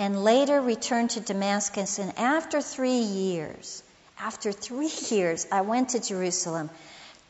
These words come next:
to get acquainted with Peter. And I stayed with him fifteen days. I saw none of the other apostles,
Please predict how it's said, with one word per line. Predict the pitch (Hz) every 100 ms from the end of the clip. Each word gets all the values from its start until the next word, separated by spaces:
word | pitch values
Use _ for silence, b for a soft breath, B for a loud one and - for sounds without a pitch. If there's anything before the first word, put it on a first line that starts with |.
| _ _
to | -
get | 175 202 190
acquainted | 180 - - 214 254 285 175 170
with | 165 -
Peter. | 180 - - - - _ _ _ _ _ -
And | 208
I | 185
stayed | - - 226 240
with | 208 185
him | - 175 165
fifteen | - - 262 - - 247 233
days. | 208 165 165 165
I | 190
saw | 185 - 196 185
none | 190 262 349
of | 294
the | 233
other | 208 190
apostles, | 180 - 175 170 190 185 -